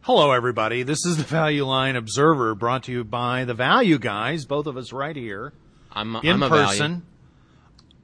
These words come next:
Speaker 2: And
Speaker 1: Uh, I'm Vern Value.
Speaker 2: And I'm Val Hughes. Get it?
Speaker 1: Get it?
Speaker 2: We actually had someone write in say they didn't get it, and I wrote 'em
Speaker 1: Are you
Speaker 2: back.
Speaker 1: serious?
Speaker 2: Honestly.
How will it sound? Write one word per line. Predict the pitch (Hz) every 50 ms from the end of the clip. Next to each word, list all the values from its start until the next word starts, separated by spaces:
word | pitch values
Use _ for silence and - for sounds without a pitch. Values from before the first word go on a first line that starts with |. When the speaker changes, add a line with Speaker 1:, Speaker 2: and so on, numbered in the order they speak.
| _ _
Speaker 2:
And | - 123
Speaker 1:
Uh, | 135 135 135 131 127 127 - -
I'm | 143 151 156 147
Vern | 143 160 160 160
Value. | 143 151 139 131 127 131 127 131 147 170 175
Speaker 2:
And | 127 113
I'm | 110 107 107 104
Val | 98 107 104 101 98 98
Hughes. | 95 - - 110 107 110 123 156 180 175 - - - - _ _ _ _ - - - _ _ _ _ _ _ _ _ _ _ _ - - - -
Get | 123 120 139
it? | 170 196 -
Speaker 1:
Get | - 98 98
it? | 110 127 120 - - - - 117 -
Speaker 2:
We | 202 208
actually | 220 - - 202 185
had | 185 185 180
someone | - - 180 170 160 156
write | 156 151 151 151
in | 160 156
say | 151 - - 139 123
they | 120 120 120
didn't | 123 117 117 113
get | 127 131 127
it, | 107 95 - -
and | - - 101
I | 98 101
wrote | 101 104 104 101
'em | 101
Speaker 1:
Are | 143
you | 143 104
Speaker 2:
back. | 104 98
Speaker 1:
serious? | 92 - 117 104 101 101 113 117 113 113
Speaker 2:
Honestly. | 135 165 175 - - - -